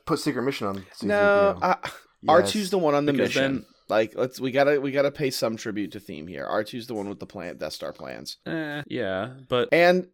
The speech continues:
Speaker 2: and I don't think Secret Mission's a problem if you can just shoot him.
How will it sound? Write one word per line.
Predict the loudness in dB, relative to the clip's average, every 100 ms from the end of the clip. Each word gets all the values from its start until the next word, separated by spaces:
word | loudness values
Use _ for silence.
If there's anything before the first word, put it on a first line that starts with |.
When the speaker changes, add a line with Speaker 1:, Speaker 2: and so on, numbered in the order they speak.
| _
Speaker 2:
and | 0 2 6
I | 6
don't | 8 4
think | -2 -2
Secret | -2 -2 -2
Mission's | -2 -4 -6
a |
problem | -2 0 2 2 -2 0
if | -2 -2
you | -6
can | -6 -8
just | -8 -8
shoot | -6 -8 -8
him. | -12